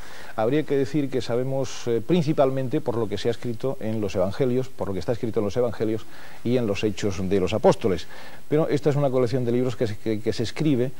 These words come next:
en un tiempo posterior a la muerte de, de Jesucristo.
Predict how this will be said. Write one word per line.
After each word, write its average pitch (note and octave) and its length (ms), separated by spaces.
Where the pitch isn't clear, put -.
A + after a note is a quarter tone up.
en A2+ 120
un C3+ 120
tiempo C#3+ 280
posterior B2+ 600
a G2 60
la F2+ 100
muerte F#2+ 360
de, E2+ 240
de - 160
Jesucristo. C#2+ 460